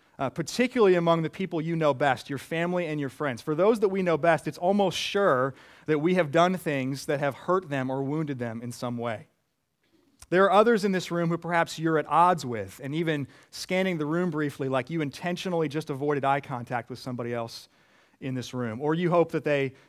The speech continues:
as you scan the room, that they weren't here at all.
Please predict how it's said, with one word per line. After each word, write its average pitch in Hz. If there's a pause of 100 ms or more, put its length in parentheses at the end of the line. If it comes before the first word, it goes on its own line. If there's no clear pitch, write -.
as 139
you 139
scan 151
the 139
room, 139
that 123
they 123
weren't 123 (240)
here 131
at 110
all. 117